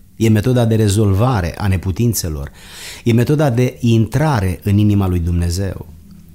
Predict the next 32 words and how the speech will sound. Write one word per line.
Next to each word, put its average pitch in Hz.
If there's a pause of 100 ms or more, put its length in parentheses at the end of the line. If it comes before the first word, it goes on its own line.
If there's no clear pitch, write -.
(360)
Rugăciunea 143
nu 120
este 104
o 87
poruncă, 82
ci 90
este 120
un 113
privilegiu. 104
Nu 131
este 156
o 127
regulă 117
bisericească 98
obositoare, 92
ci 80
este 104 (200)
cel 160
mai 151
elementar 110
și -
necesar 90
drept 85
uman. 78 (1300)
Rugăciunea 135
asigură 131
existența 107
spirituală 110
și 104 (200)
a 117
echilibrului 110
vieții, 92